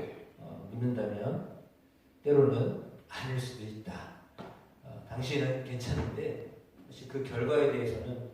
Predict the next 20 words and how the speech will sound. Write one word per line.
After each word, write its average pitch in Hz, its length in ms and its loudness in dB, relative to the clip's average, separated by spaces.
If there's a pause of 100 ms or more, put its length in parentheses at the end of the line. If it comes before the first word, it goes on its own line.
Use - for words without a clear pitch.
(100)
책임을 190 360 2
못 - 160 2
지는 127 280 -2
거잖아요. 101 340 -10 (760)
그래서, 110 480 -12 (480)
어, 107 360 -12
하나님, 151 840 4
하나님 196 360 8
나라의 131 800 10
원칙은요, 123 840 4 (300)
사실은 151 480 4
다수결도 120 500 -2
아니에요. 98 440 -4 (840)
많은 143 320 -2
게 143 140 6
다 - 120 4
좋은 123 280 0
거다. 113 260 -4
그거는 165 400 2
아니에요. - 340 -2